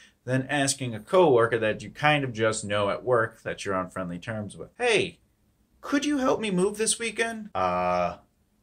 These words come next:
I talk to you, like, at the water hole,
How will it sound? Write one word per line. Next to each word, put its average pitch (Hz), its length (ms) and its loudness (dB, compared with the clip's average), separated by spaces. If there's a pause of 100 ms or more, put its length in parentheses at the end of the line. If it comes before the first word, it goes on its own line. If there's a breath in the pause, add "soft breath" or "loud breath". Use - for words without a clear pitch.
(560)
I 120 120 -4
talk 180 240 -4
to 165 80 -2
you, 165 80 2
like, 196 420 -2 (960)
at 107 140 -12
the 95 80 0
water 98 380 2
hole, 156 500 -4